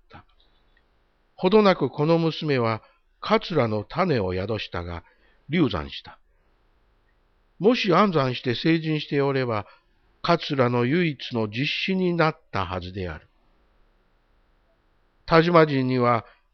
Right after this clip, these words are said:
亡命格をかくまうという風があり、いちいち例を挙げれば私腹が足りない。最近では、戦後、辻正信、かっこ、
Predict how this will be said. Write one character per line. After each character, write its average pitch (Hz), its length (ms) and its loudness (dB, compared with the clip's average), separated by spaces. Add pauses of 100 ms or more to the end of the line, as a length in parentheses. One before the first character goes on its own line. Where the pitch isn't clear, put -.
(220)
亡 180 220 8
命 214 220 8
格 127 360 -4
を 117 220 2
か 123 180 -8
く - 140 -8
ま 185 120 4
う 143 100 0
と 120 120 -2
い 123 100 0
う 123 120 -2
風 147 220 -4
が 92 120 -4
あ 87 60 -6
り、 78 200 -16 (500)
い 151 120 -2
ち 226 200 0
い 165 60 -2
ち 131 140 -2
例 156 220 6
を 127 80 6
挙 113 140 4
げ 123 100 0
れ 120 100 0
ば 107 140 -2
私 123 200 -6
腹 143 240 -8
が 123 180 0
足 101 200 -8
り 95 60 -10
な 85 120 -10
い。 80 80 -18 (1000)
最 156 320 4
近 156 180 0
で 151 120 6
は、 123 280 4 (380)
戦 156 360 2
後、 143 280 0 (180)
辻 170 300 -4
正 156 320 0
信、 92 260 -8 (400)
か - 140 -6
っ 131 160 -10
こ、 92 200 -10